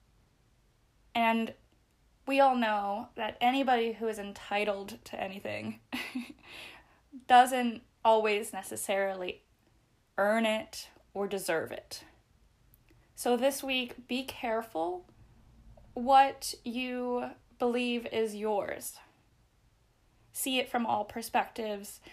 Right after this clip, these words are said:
One of the things that I see whenever I see the black and the white sphinxes on the bottom of the card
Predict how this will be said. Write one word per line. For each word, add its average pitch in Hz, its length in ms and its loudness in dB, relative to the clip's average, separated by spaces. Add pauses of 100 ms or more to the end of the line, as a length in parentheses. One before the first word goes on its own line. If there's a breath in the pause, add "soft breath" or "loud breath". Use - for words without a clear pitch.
(280 loud breath)
One 233 180 2
of 233 100 4
the 226 80 0
things 220 280 -4
that 220 100 0
I 208 120 0
see 226 460 -4
whenever 208 320 -6
I 202 60 -4
see 208 220 -10
the 202 100 -8
black 202 480 -2
and 214 200 -4
the 202 60 -4
white 202 460 -2
sphinxes 330 600 -8
on 233 160 -2
the 214 60 -4
bottom 208 400 0
of 202 100 -12
the - 80 -14
card 226 640 0